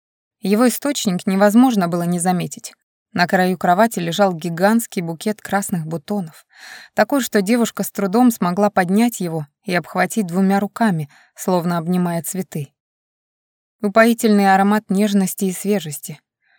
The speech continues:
Все же его не могут передать никакие аромакомпозиции. Под букетом лежало письмо. "Десерт был потрясающим.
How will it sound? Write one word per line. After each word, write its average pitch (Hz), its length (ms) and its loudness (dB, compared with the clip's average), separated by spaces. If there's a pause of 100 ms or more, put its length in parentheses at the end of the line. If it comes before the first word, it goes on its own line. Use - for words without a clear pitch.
(100)
Все 240 240 0
же 220 120 4
его 233 180 4
не 214 140 6
могут 220 360 2
передать 190 520 0 (300)
никакие 220 680 0
аромакомпозиции. 185 1300 -2 (800)
Под 185 160 2
букетом 208 440 2
лежало 175 340 0
письмо. 151 480 -4 (760)
"Десерт 175 600 -2
был 180 260 -2
потрясающим. 170 920 -6